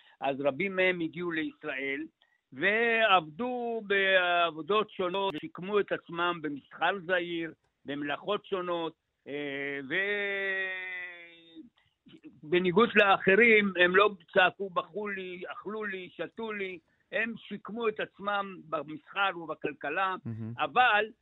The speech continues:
Speaker 1: הצעירים שלהם, כשהם גמרו שמונה כיתות, הלכו לעזור לאבא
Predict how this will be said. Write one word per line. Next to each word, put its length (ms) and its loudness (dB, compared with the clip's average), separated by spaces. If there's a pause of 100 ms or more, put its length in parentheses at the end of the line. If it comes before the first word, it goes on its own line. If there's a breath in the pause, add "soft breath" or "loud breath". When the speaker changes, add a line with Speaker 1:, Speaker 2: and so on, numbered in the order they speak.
(180)
Speaker 1:
הצעירים 580 -6
שלהם, 500 -4
כשהם 520 -10
גמרו 340 -4
שמונה 420 -8
כיתות, 540 -4
הלכו 300 -8
לעזור 420 0
לאבא 400 0